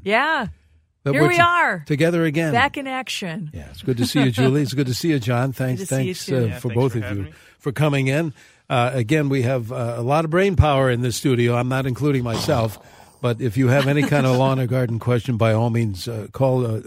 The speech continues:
Speaker 2: Julie and John for your specific. Can, uh, you know, not the turf guru. John is a turf expert. Can we
Speaker 1: He is a
Speaker 2: give him a
Speaker 1: turf
Speaker 2: little more
Speaker 1: expert.
Speaker 2: dignity?
Speaker 1: Yes, he is.
Speaker 2: Yeah.
Speaker 1: <laughs> Yeah.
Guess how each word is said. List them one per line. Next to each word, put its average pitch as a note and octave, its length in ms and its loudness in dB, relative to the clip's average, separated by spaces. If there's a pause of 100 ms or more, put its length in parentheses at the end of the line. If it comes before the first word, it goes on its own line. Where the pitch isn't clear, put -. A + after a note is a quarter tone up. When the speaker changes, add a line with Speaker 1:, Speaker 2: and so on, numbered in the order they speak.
(140)
Speaker 2:
Julie G#2+ 360 -2
and G2+ 100 -2
John G2+ 380 -2 (420)
for A#2 180 -2
your G#2 200 0
specific. G2+ 600 -6
Can, C3 300 -2 (800)
uh, D#2+ 60 -10 (100)
you D#3+ 140 -12
know, B2+ 180 -6
not D3+ 220 -10
the A2 100 -10 (140)
turf G#2+ 360 -10
guru. F2+ 460 -14 (460)
John D#3 260 0
is B2 160 -2
a A#2 80 -4
turf C3 300 -2
expert. E2 500 -14
Can B2+ 140 -10
we A2+ 60 -4
Speaker 1:
He G3 60 0
is F3 120 -4
a C#3 60 -10
Speaker 2:
give D#3+ 120 2
him D3+ 60 2
a - 40 4
Speaker 1:
turf C#3 80 2
Speaker 2:
little E3 160 4
more C#3 140 2
Speaker 1:
expert. B2+ 220 0
Speaker 2:
dignity? B2+ 320 0
Speaker 1:
Yes, - 260 -4
he D#3 120 -10
is. - 260 -8
Speaker 2:
Yeah. - 560 -4
Speaker 1:
<laughs> - 40 -14 (120)
Yeah. D3+ 60 -12